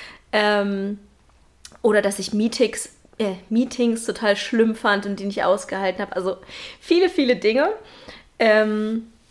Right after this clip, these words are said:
und ich habe sozusagen mich immer gebeugt und immer gemacht, was ich machen sollte und, mm, immer versucht irgendwie, dass die Vorgesetzten mich mögen und bloß keinen Grund haben, mich auszuschimpfen.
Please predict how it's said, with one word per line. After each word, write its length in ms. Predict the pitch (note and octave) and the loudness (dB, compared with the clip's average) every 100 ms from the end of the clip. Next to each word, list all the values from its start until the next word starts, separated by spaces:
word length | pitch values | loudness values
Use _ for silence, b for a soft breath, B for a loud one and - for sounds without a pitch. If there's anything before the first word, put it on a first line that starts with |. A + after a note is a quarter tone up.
| _ - - _ _ | _ -20 -20 _ _
und 640 | A3+ A3 A3 G#3+ G#3+ G#3+ G#3+ - - _ _ _ | 2 4 4 2 -2 -4 -10 -12 -12 _ _ _
ich 340 | A#3+ A3+ - - _ _ - | -6 -6 -8 -12 _ _ -8
habe 500 | - A#3+ B3 C4 F#3 - | 0 2 6 6 4 -2
sozusagen 600 | A3 G#3+ A#3 A3+ A3+ A#3 | -12 -10 -4 0 2 2
mich 240 | A3 A3 - | -2 -4 -4
immer 240 | G#3 F#3+ | -2 -2
gebeugt 600 | F#3 F#3 G3 A#3 F#4+ - | -4 2 4 6 2 -2
und 120 | G#3+ | -6
immer 180 | - G3 | -4 -2
gemacht, 380 | G3+ G3+ G#3+ - | 0 0 -2 -2
was 240 | G#3 G3+ | -4 -4
ich 480 | - F#3+ F#3+ - - - | -4 -4 -4 -8 -10 -8
machen 320 | G3+ G3 A3 | -8 -6 -8
sollte 720 | G3 G3+ A#3 D#4 - D4+ D#4 | 0 4 6 4 4 4 4
und, 400 | G3+ G3+ G3+ - | 2 -4 -6 -12
mm, 360 | - - - - C#2+ | -14 -12 -14 -8 -4
immer 200 | G#3+ G3+ | -2 -2
versucht 460 | A3 G#3 G#3 A3 - | -2 -4 -4 -6 -6
irgendwie, 260 | G3+ G3+ | -6 -4
dass 180 | F#3+ - | -4 -4
die 80 | F#3+ | -8
Vorgesetzten 640 | - G3+ G3 F#3 F3+ - | -6 -4 0 0 0 -6
mich 200 | G3 G3+ | -6 -2
mögen 360 | A3+ B3+ D4+ C4+ | 4 6 4 0
und 120 | F3 | -6
bloß 320 | - A3 D4 | -2 0 0
keinen 200 | - G#3+ | 0 -4
Grund 300 | G3 G#3+ B3 | 0 -2 0
haben, 140 | G3 F#3+ | -4 -4
mich 160 | G3+ | -2
auszuschimpfen. 1000 | D#3+ C4 - G3+ - G3 G3 - G#3 C#4 | 0 0 -2 -8 -4 -4 -6 -4 -2 -2